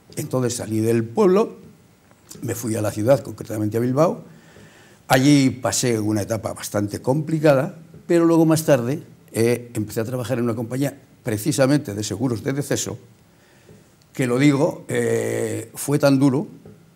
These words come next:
que yo diría que a cualquier persona que quiera superar una reválida para iniciar una vida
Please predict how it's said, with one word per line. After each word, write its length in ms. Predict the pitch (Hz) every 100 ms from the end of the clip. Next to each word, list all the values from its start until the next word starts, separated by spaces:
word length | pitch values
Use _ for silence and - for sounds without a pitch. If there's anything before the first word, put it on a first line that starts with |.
| _ _ _ -
que 140 | 107
yo 240 | 123 143 139 -
diría 420 | 113 127 139 123
que 80 | 117
a 100 | 101
cualquier 380 | 110 127 135 127
persona 440 | - - 135 107
que 160 | - -
quiera 260 | 135 120
superar 540 | 113 104 117 127 107 - -
una 260 | - 139 139
reválida 520 | 131 123 110 90 - - - _ _ _
para 160 | 104 104
iniciar 300 | 104 135 135
una 180 | 127 123
vida 340 | 139 107